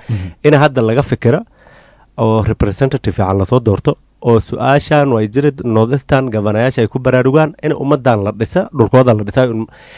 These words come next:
Speaker 2: wadankan cod, yacni, aan la qaybsan karnaa, u dhigma waxaas ku hadlaya madaxweyne ku-xigeenka ama dadka ka horreeyay. Hataa Raila waxaad xasuustaa maalintii kaas ugu joogo, waxaad ay Manderaas weli magacaabay. Mandera lacagta ay qaadani waa inay ugu badnaato si kaa dahay.
Speaker 1: Mhm.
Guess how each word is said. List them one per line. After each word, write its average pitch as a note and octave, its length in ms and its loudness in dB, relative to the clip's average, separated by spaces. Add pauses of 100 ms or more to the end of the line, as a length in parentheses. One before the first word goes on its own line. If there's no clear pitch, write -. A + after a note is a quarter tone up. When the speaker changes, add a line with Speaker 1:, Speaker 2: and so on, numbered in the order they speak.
(180)
Speaker 2:
wadankan C#3 640 4 (460)
cod, C#3+ 140 6 (380)
yacni, A2 460 -2
aan A2 200 0
la G#2 60 -4
qaybsan A2 380 0
karnaa, B2+ 480 -4 (240)
u F3 80 4
dhigma G#2+ 440 0
waxaas A#2+ 280 -2
ku - 120 -6
hadlaya A#2 280 2
madaxweyne G2 320 -4
ku-xigeenka A#2+ 440 -2
ama D#3+ 280 4 (320)
dadka F#3+ 240 2
ka F#3+ 120 4
horreeyay. G#2 300 2 (640)
Hataa E3+ 320 0
Raila F3 240 6
waxaad D3 240 -2
xasuustaa A2+ 320 0
maalintii D3+ 320 2
kaas A#2+ 180 0
ugu C#3+ 140 6
joogo, A#2+ 160 4
waxaad C#3+ 160 2
ay C3 80 4
Manderaas C3+ 480 6
weli C3 100 4
magacaabay. F#2 420 -2 (120)
Mandera D3+ 320 2
lacagta C#3+ 320 2
ay B2 80 -2
qaadani C#3+ 320 0 (240)
waa C3+ 160 2
inay D3 120 6
ugu B2+ 120 2
badnaato G#2+ 360 -2
si - 120 -4
kaa G2 160 -4
dahay. F#2+ 180 -8 (220)
Speaker 1:
Mhm. F2 200 -8